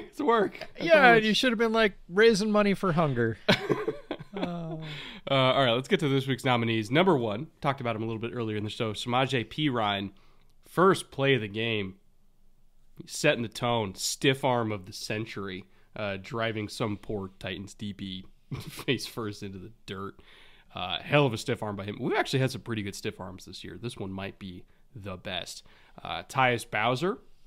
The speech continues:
Speaker 1: uh, in that aforementioned Jags, uh, Ravens game, Trevor never saw him coming, uh, you know, kind of pursuit. Trevor rolled right. Bowser came in from behind, like, second phase of the rush, smacked him from behind,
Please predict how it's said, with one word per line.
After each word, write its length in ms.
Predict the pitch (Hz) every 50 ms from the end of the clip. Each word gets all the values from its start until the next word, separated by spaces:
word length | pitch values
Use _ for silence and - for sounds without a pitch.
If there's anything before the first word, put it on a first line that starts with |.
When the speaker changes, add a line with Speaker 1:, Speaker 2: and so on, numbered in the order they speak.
| - - _ _ - - - -
Speaker 1:
uh, 160 | 98 95 95 101
in 80 | 107
that 160 | 110 113 110 110
aforementioned 720 | 117 117 - - 120 113 113 110 104 - 117 110 104 98
Jags, 600 | 92 113 107 107 113 113 110 107 101 - - - - -
uh, 160 | 107 101 98
Ravens 420 | 95 95 117 120 127 120 131 117 113
game, 420 | 113 131 127 127 127 127 127 123 - - - - - - - - - - -
Trevor 320 | - 165 156 143 123 127
never 200 | 120 123 117 120
saw 240 | 113 - 139 123 110
him 80 | 107
coming, 440 | 104 - 120 113 110 113 107 104 104 - - - -
uh, 280 | 170 170 - 110 98 -
you 160 | 107 - 113
know, 120 | 98 98 101 -
kind 200 | - 127 117 107
of 100 | 101 -
pursuit. 440 | - 120 110 - - - 123 117 120
Trevor 260 | - - 123 107 101
rolled 260 | 101 107 101 104 101
right. 260 | 104 107 104 107 107 - - - - - _ - -
Bowser 300 | 107 107 113 104 107 107
came 240 | - - 120 110 107
in 100 | 107 104
from 180 | - - 107
behind, 540 | 101 107 101 - 117 113 107 104 107 104 98
like, 160 | 98 98 -
second 420 | - - - - 123 110 - 110 -
phase 280 | - 123 113 107 95 101
of 60 | 98
the 60 | 98
rush, 420 | 95 101 104 107 104 - - - - - - _
smacked 840 | - - - - - - - 113 113 120 127 131 131 123 - - -
him 300 | 117 107 95 92 95 92 - - - - - -
from 240 | - - 123 110 104
behind, 540 | 107 101 101 113 107 107 101 98 98 95